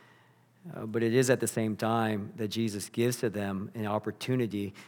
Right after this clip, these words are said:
and really an invitation for repentance. He says, "This is the problem. We all know the problem." And when the problem is made obvious, that's always an opportunity for repentance. It's always an invitation to change.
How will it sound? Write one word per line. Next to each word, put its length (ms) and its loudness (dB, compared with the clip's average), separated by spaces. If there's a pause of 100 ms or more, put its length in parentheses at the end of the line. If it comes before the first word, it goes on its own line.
(140)
and 200 -2
really 260 2
an 120 0
invitation 540 -2
for 120 -6
repentance. 720 -4 (480)
He 60 -6
says, 180 0
"This 220 -2
is 80 -6
the 80 -4
problem. 520 -2 (680)
We 200 -2
all 180 2
know 180 0
the 100 -2
problem." 560 0 (800)
And 80 -2
when 80 0
the 60 -4
problem 400 2
is 180 -2
made 180 0
obvious, 540 -2 (200)
that's 180 -2
always 480 4
an 80 0
opportunity 720 -2 (180)
for 140 -2
repentance. 840 -2 (300)
It's 180 -2
always 380 4
an 100 0
invitation 640 -4 (200)
to 100 -4
change. 800 0